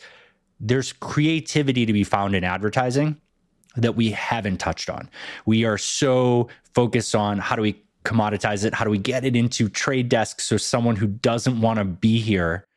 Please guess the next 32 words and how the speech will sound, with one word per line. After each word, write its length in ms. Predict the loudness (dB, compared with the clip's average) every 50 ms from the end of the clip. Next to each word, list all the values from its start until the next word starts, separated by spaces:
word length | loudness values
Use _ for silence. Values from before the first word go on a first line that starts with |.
| _ _ _ _ _ -4
can 160 | -2 -2 -2
throw 260 | 0 0 2 2 2 2
money 320 | 2 2 2 0 0 -2
at 180 | -2 -2 0 0
it 160 | -2 -2 0 -2
and 200 | -2 -2 -2 -2
contribute 680 | -2 -4 -4 -4 -2 2 2 2 4 2 2 0 0 0
to 100 | -2 -2
the 100 | 0 0
growth? 320 | 0 0 0 -2 0 2
But 180 | 2 2 2 0 _ _ _ _ _ _ _ _ _ -20 _ _ -14
the 280 | -12 -6 -2 0 0
success 400 | 0 0 -4 -2 -2 -4 -2 -2
of 80 | -4 -2
podcasting 720 | 0 0 -2 -2 -2 -2 -2 -2 -2 -2 -2 -2 0 2
really 320 | 2 2 4 4 4 2 2
is 100 | 0 -2
coming 400 | -4 -4 -2 0 0 0 0 0
from 260 | 0 0 0 2 2
the 100 | 0 0
people 240 | 0 -2 0 2 2
who 40 | 2
are 60 | 4
like, 240 | 2 0 0 0 -2
"Okay, 180 | 0 0 0 0
I'm 120 | 0 -2
here. 300 | 0 2 2 2 2 2
I 80 | 0 0
wanna 220 | 2 2 2 2
learn 260 | 2 2 0 0 0 0
it." 240 | -2 -2 -6 -10 -20 _ _ -20 _ _ _ _ _ _ _ _ _ _ _ _ _ -4
And, 200 | -2 0 0 0